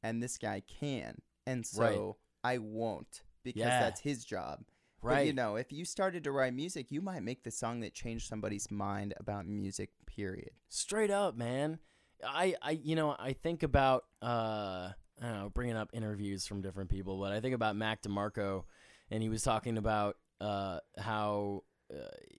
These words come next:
Speaker 2: his, his main motivation for becoming a musician was the culture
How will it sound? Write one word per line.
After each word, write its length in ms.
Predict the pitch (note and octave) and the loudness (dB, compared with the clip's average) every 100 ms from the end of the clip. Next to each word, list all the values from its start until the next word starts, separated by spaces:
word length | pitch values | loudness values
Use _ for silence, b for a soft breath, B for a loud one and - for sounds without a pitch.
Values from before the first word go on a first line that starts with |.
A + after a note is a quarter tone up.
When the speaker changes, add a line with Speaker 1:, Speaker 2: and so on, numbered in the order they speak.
| G1+ G1+ G1+ - | -20 -20 -20 -8
Speaker 2:
his, 400 | A2+ C#3 C3+ - | 0 2 2 0
his 260 | C#3 C#3+ B2+ | 2 4 2
main 460 | B2 B2+ C3 B2 | 4 4 4 4
motivation 720 | A#2+ A#2+ G#2 A2+ A2+ - A2 | 4 2 2 2 2 -2 -2
for 180 | G#2+ A2 | -2 -4
becoming 460 | G#2 G2+ A#2 A2 A2 | -4 -4 -2 0 0
a 40 | |
musician 760 | G#2+ G2+ F2+ A#2 - G2+ F#2+ G2 b b b - | 0 0 -2 -2 -2 -2 -4 -6 b b b -2
was 540 | A2 G#2+ G#2 G2+ - | 0 2 0 -2 -4
the 120 | A2 A2+ | -4 -4
culture 680 | - C3+ F3 - G2+ F2+ | 0 2 2 2 -2 -4